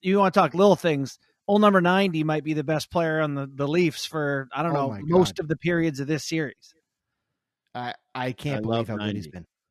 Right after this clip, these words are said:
Speaker 2: Yeah, he's
Speaker 1: <laughs> I love
Speaker 2: at
Speaker 1: ninety.
Speaker 2: ninety is,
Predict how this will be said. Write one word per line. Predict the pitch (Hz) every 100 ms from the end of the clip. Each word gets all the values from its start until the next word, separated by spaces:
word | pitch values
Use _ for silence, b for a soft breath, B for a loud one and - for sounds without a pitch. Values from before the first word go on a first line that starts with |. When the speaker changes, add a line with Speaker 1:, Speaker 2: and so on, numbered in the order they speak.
| _ _ _ -
Speaker 2:
Yeah, | 127 92 -
he's | 151 139 214
Speaker 1:
<laughs> | - - - -
I |
love | 165 160
Speaker 2:
at | 202
Speaker 1:
ninety. | 190
Speaker 2:
ninety | 208 233 240 220
is, | 190